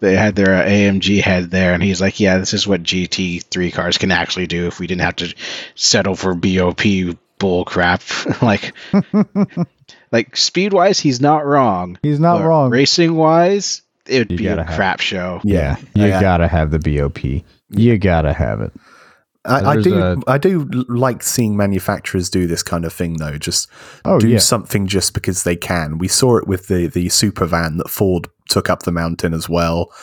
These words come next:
Speaker 3: You know, we saw it in the past with the nine one nine Evo.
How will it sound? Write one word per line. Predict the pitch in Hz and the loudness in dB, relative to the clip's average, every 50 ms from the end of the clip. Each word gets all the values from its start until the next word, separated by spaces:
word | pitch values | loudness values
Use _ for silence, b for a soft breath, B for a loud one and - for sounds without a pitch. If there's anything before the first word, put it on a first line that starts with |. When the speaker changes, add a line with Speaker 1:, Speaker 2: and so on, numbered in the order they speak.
| B B B B B B B | B B B B B B B
Speaker 3:
You | B 92 | B -2
know, | 90 87 87 | 0 0 0
we | 92 92 | 0 0
saw | - - 104 92 90 | 0 0 0 0 0
it | 76 | 0
in | 90 | 0
the | 90 - | -2 0
past | - 95 90 90 - | 0 0 0 -2 -2
with | - 90 | -2 -2
the | 90 90 | 0 0
nine | 90 90 90 90 90 | 2 2 2 2 0
one | 90 87 87 | 0 0 0
nine | 90 85 85 87 87 | 0 0 0 -2 -2
Evo. | 87 87 85 87 87 87 82 85 85 | -2 -2 -2 -2 -2 0 0 0 -2